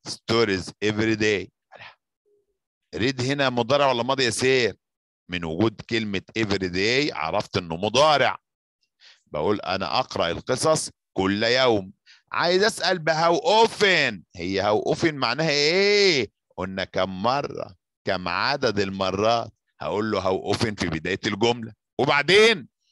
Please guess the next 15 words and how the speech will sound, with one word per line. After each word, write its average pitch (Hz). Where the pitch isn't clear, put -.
اعمل 90
لي 120
سؤال 113
مقص. 98
يلا، 120
read 180
أهو 170
مصدر، 151
يبقى 80
how 80
often 123
do. 175
الآي 156
أصلها 180
you، 165